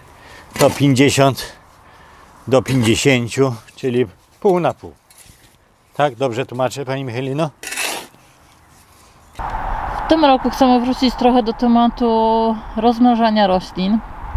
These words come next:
Speaker 2: I tu mamy taką najmniejszą grządkę z naszego sklepu internetowego.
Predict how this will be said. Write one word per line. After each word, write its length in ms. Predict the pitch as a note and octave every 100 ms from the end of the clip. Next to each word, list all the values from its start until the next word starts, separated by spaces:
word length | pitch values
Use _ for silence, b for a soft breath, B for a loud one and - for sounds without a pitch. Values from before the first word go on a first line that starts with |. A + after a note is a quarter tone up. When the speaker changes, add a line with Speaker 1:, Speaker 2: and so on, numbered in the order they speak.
| - B B B B
Speaker 2:
I 60 | F#3+
tu 100 | C4
mamy 240 | C4 A#3+
taką 280 | A#3 A3+ G#3+
najmniejszą 560 | A3 A3 A#3+ - B3 A3
grządkę 420 | G#3+ F#3 - F3+
z 40 |
naszego 300 | F#3 F3+ G3
sklepu 300 | - G3 G3
internetowego. 960 | F#3 G3 F#3+ F#3 F3+ F#3 F3 E3 F3